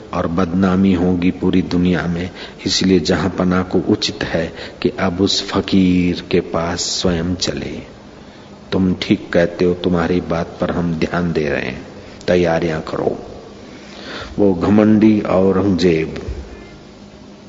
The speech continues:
यमुना किनारे गया है। किसके पास? जो रोज सलामी भरता था, राजाधिराज अन्नदाता महाराज, उस वे-, बलिराम सिंधी के पास जाकर खड़ा हुआ है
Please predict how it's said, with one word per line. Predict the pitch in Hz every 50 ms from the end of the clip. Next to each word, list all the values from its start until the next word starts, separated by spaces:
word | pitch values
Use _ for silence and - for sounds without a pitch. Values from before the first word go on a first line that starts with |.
| - - - - - - - - - - - - - - - - - - - - - - - -
यमुना | - 113 117 110 113 117 117 117 117 113
किनारे | 117 - - 120 113 110 104 101 98 101 98
गया | 92 90 85 82 82
है। | 85 - - - - - - - - - - - - - - - - - - - - - - - - - - - - - - - - - -
किसके | - 113 107 - - - 131 127
पास? | 120 - 113 117 123 123 127 - - -
जो | 98 95 104 98
रोज | 92 101 117 131 123 107
सलामी | - - 110 98 95 92 98 101 101 101
भरता | 87 78 85 92 95 - 95 90
था, | - - 95
राजाधिराज | 95 95 92 92 95 98 95 92 98 98 95 92 90 92 90 92
अन्नदाता | 92 90 92 90 87 85 85 82 - 82 - 82
महाराज, | 85 87 82 - - - - - 58 53 53 - - - - - - - - - - - - - - - - - - - - - - - -
उस | 139 147 135 - - -
वे-, | - 101 95 117 117 117 110 95
बलिराम | 104 110 113 117 107 107 104 110 107
सिंधी | 104 101 - - 101 95 92 - 101 98
के | - 95
पास | 87 - - - 85 - - -
जाकर | 98 87 87 - - 175
खड़ा | - - - - 147 139 - 92 - -
हुआ | 85 80 -
है | - - -